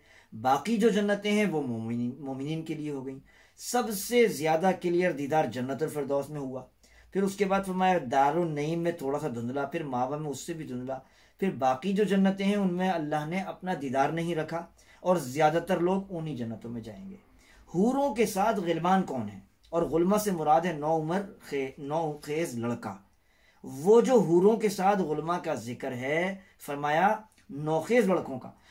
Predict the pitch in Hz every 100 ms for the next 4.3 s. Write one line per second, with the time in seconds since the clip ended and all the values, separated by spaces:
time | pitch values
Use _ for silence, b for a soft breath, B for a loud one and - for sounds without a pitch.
0 | b 175 208 196 233 220 196 220 233 240
1 | 247 240 240 - 190 220 247 196 202 208
2 | 196 196 220 196 165 165 175 175 190 190
3 | 147 131 139 151 156 170 185 151 143 190
4 | 208 151